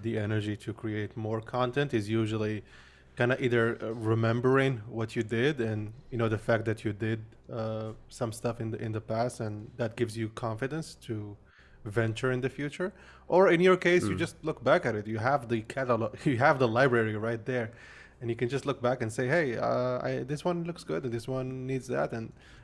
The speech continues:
Speaker 1: it, it gives you, um, uh, a s-, like, a, a good perspective of where things stand and how you can move forward, right?
Speaker 2: Mm, mm-hmm, mm-hmm.
Speaker 1: Uh, so, uh, talking about, like, you know, uh,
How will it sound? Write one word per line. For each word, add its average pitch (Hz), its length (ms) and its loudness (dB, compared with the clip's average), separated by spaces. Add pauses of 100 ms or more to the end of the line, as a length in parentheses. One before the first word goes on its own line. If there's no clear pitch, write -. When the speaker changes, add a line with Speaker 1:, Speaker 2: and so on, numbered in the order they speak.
Speaker 1:
it, 135 180 -4
it 147 240 0
gives 170 260 4
you, 160 320 6
um, 123 300 0 (100)
uh, 117 300 -6
a - 20 -2
s-, - 320 -10
like, 123 180 0
a, 123 160 0
a 127 100 -2
good 139 220 -2
perspective 123 600 0
of 110 120 -4 (100)
where 120 260 4
things 113 420 -2
stand 131 560 -2
and 123 180 -6
how 120 160 2
you 117 140 0
can 117 140 -4
move 110 200 -6
forward, 107 380 -6 (160)
right? 113 200 -4 (760)
Speaker 2:
Mm, 92 80 -6 (220)
mm-hmm, 113 260 0 (200)
mm-hmm. 101 160 -4 (680)
Speaker 1:
Uh, 135 180 4
so, 160 360 6
uh, 135 220 4 (800)
talking 185 260 6
about, 143 380 4
like, 120 200 -4 (340)
you 120 140 -2
know, 117 360 -4
uh, 82 220 -4